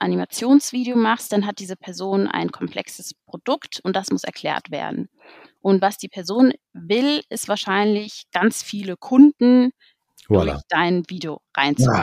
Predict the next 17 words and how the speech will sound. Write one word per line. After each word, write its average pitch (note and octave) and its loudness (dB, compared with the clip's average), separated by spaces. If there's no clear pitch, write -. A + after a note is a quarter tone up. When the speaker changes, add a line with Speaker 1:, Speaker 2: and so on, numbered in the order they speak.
Speaker 2:
Ja, - -8
genau, A#2+ 2
die, A2 0
die B2 0
juckt C#3+ 6
das A2+ 2
Video G#2+ 4
gar G2 4
nicht. E2 -4
Sie G2 -2
will F#2 2
einfach A2 4
Speaker 1:
Genau. G#2 2
Speaker 2:
nur F#2+ 0
Verkäufe G2 -2
machen. E2 -2
<clears throat> - 4